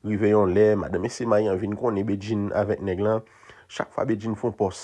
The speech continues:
sou entènèt lan. Dam nan vini, l ap jwe bedjin. L ap di: bedjin, kaka. L ap di: bedjin, m ap bat ou, m ap kenbe w, m kase tèt ou. Bedjin, kounye a, li menm,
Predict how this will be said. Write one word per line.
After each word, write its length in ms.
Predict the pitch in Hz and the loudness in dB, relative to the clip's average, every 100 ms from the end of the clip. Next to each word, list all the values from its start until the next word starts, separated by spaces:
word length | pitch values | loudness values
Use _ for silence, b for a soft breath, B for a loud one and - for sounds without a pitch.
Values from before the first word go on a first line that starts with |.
| - | -12
sou 140 | - 107 | -2 0
entènèt 340 | 104 95 80 | 2 0 -2
lan. 140 | 85 87 b b b | -6 -8 b b b
Dam 240 | 87 104 | -6 -2
nan 160 | 117 110 | 0 -2
vini, 380 | 123 120 113 95 _ | -2 -2 -2 -4 _
l 80 | - | -18
ap 80 | - 98 | -14 -6
jwe 160 | 123 120 | -4 -2
bedjin. 420 | 123 104 120 92 | -4 -6 -6 -6
L 60 | - | -8
ap 80 | - | -10
di: 120 | 117 | -8
bedjin, 240 | 123 104 113 | -6 -6 -2
kaka. 420 | 117 110 127 104 80 | 0 4 2 2 -2
L 80 | |
ap 80 | 82 | -8
di: 140 | 120 120 | -8 -8
bedjin, 240 | 120 110 | -8 -2
m 80 | 120 | 0
ap 80 | 120 120 | 2 2
bat 220 | 110 131 | 0 -2
ou, 80 | 110 | -6
m 60 | 90 | -8
ap 80 | - | -6
kenbe 180 | 135 131 | -6 -4
w, 140 | 123 | -4
m 60 | 113 | -4
kase 260 | 104 - - | -4 -4 -2
tèt 240 | 110 110 | -2 -2
ou. 80 | 110 B B B B | -8 B B B B
Bedjin, 320 | 104 101 110 | -4 -2 -2
kounye 200 | - 113 | 0 2
a, 80 | 107 | 4
li 140 | 101 120 | 4 0
menm, 220 | 143 151 | -2 -4